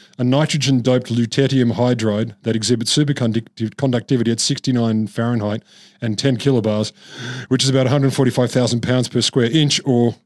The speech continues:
P S I, of pressure. So for, let, let's give you,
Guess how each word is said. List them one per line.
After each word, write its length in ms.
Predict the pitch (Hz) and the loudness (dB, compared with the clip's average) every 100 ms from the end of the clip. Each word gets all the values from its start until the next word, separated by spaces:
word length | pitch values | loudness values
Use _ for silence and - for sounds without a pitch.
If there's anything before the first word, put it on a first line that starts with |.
| _ _ _ | _ _ _
P 160 | - 117 | -2 0
S 160 | 107 123 | 0 0
I, 200 | 110 110 - | 0 -2 -8
of 100 | - | -4
pressure. 360 | 156 - 104 - _ _ _ - | -2 -2 -4 -10 _ _ _ -6
So 180 | - 131 | -2 0
for, 100 | 151 156 160 | -2 -4 0
let, 220 | 151 147 | 0 0
let's 220 | 156 - | 0 -2
give 200 | - | 0
you, 40 | 175 | 0